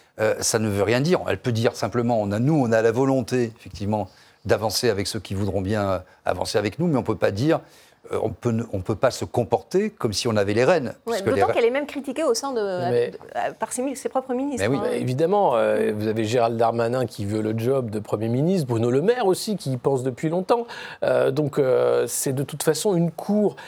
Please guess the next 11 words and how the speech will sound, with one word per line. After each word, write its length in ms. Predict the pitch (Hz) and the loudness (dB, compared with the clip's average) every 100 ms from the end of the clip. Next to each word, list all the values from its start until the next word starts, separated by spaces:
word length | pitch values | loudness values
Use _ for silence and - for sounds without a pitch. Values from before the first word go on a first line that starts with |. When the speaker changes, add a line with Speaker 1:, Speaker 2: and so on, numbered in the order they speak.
| - | -6
Speaker 3:
Emmanuel 220 | 156 190 | 0 0
Macron 280 | 208 202 - | 0 -2 -2
a 60 | 240 | -4
transformé 680 | - 190 - 208 190 202 214 | -2 -4 -2 -2 0 0 -2
cette 200 | 175 143 | -4 -6
Cinquième 320 | 143 143 151 | -6 -2 0
République 600 | 147 156 147 220 269 185 151 - | 0 -2 -2 0 0 0 0 2
en, 200 | 151 151 | 0 2
en 140 | - | 0
une 160 | 180 160 | 2 2
monarchie, 640 | 175 170 147 - 151 185 | 2 0 -2 -4 -4 -2